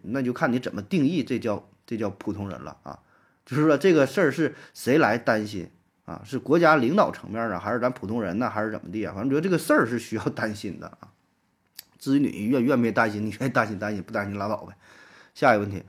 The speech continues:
，M勾北培还是北，北碚啊？这提问说，公交车，坐公交车时，一个人下车空出了座位，呃，然后有的人呢，会暂时不坐，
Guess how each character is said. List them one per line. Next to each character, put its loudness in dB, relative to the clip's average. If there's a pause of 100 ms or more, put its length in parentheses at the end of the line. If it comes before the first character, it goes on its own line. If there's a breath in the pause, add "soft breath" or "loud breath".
(400 soft breath)
，M 4
勾 6
北 0
培 -6
还 -2
是 -4
北， -6 (380)
北 -10 (180)
碚 4
啊？ -4
这 -6
提 -12
问 -6
说， -8 (340 soft breath)
公 2
交 8
车， 0 (240)
坐 4
公 2
交 4
车 0
时， 0
一 0
个 4
人 2 (240)
下 6
车 0
空 0
出 0
了 2
座 4
位， 2 (720 soft breath)
呃， 4
然 2
后 4
有 2
的 4
人 4
呢， 4
会 2
暂 0
时 -4
不 -2
坐， 4